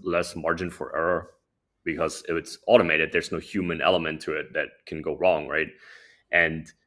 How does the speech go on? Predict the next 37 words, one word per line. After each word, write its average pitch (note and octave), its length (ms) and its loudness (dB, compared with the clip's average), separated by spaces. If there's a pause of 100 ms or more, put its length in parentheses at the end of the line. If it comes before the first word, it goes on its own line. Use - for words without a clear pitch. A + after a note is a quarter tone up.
(880)
that F2+ 180 6
is F2 140 0 (760)
eff-, - 220 -14 (120)
efficient. E3+ 560 -2 (160)
But F2+ 280 4 (380)
when, G2+ 340 0
when G2 140 2
I'm G#2 140 2
dealing A#2+ 280 6
with G2 160 -2
people, E3 460 4
I F#2+ 60 4
will F#2+ 100 2
always F2 380 0
think F#2 220 -6
about D#2 540 -4 (240)
effectiveness, - 760 -4
right? F2+ 220 0
Like, F#2 120 0
it's F#2+ 200 -4
not A2 380 2
as G2+ 120 -2
important G2+ 580 -2
to E2+ 480 -4 (280)
be F#2+ 400 -6
as F2+ 120 -2
effective G2+ 440 -2
as - 100 -8
possible C#3 500 2
and A2 80 0
as F2 120 -4
brief F#2 300 -6
as - 160 -12
possible C3+ 540 -2
if - 80 -10
that F2+ 200 0
doesn't E2+ 480 -2